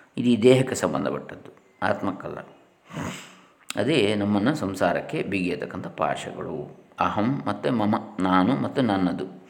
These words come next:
ಒಂದು ವರ್ಷದ ಮಗುವಿಗೆ ಅಥವಾ ಎರಡು ವರ್ಷದ ಪುಟ್ಟ ಹಸುಳೆಗೆ ದೇಹದಲ್ಲಿ ನಾನು ಎಂಬ ಭಾವನೆ ಬೆಳೆದಿರುವುದಿಲ್ಲ.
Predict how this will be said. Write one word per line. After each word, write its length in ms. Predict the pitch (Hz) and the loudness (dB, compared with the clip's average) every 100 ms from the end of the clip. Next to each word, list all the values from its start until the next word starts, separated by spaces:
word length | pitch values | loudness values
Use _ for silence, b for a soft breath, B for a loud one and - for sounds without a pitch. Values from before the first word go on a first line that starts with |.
| B B B - | B B B 4
ಒಂದು 240 | 139 165 | 6 8
ವರ್ಷದ 260 | 147 147 139 | 8 8 6
ಮಗುವಿಗೆ 480 | 131 131 135 92 | 8 8 6 6
ಅಥವಾ 240 | 80 104 117 | 2 4 6
ಎರಡು 240 | 110 127 | 8 8
ವರ್ಷದ 240 | 117 123 113 | 6 4 -2
ಪುಟ್ಟ 280 | 117 - | -4 2
ಹಸುಳೆಗೆ 640 | 120 101 117 110 80 80 92 | 2 2 0 0 0 -2 2
ದೇಹದಲ್ಲಿ 380 | 113 127 120 113 | 4 4 4 4
ನಾನು 280 | 104 117 | 4 4
ಎಂಬ 180 | 117 110 | 4 2
ಭಾವನೆ 360 | 95 98 101 107 | 2 2 2 2
ಬೆಳೆದಿರುವುದಿಲ್ಲ. 640 | 90 95 95 92 - - | 2 2 2 0 -2 -8